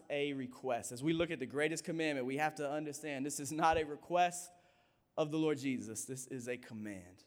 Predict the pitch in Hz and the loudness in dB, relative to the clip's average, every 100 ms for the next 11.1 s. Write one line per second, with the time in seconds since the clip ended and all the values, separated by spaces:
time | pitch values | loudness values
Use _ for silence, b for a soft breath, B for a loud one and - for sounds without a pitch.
0 | _ b b b 151 156 175 202 202 214 | _ b b b 8 8 8 4 4 4
1 | 202 180 - 208 180 165 151 175 147 151 | 4 4 0 0 0 0 0 -2 -2 -2
2 | 165 160 180 180 147 135 127 151 190 - | 2 4 8 8 8 6 0 -2 -2 4
3 | 190 180 165 165 151 180 165 170 165 151 | 4 4 0 -2 -4 -2 0 0 0 -4
4 | 143 156 160 156 160 196 190 175 147 170 | -4 -4 -4 -4 -2 2 2 2 -2 -4
5 | 156 139 - 156 117 90 - - _ _ | -4 -6 0 0 0 -2 -18 -20 _ _
6 | _ _ _ _ _ _ _ _ - 170 | _ _ _ _ _ _ _ _ 4 6
7 | 202 196 190 226 220 214 202 202 202 196 | 6 4 2 0 2 2 2 0 2 4
8 | 202 202 175 156 139 165 156 - 185 147 | 6 4 4 0 2 2 2 2 2 2
9 | 131 - B 151 147 196 202 208 196 - | -2 -6 B 2 4 4 6 6 6 2
10 | - 220 196 208 208 - 208 240 247 160 | 4 8 8 6 -4 0 6 8 8 8
11 | 117 | 4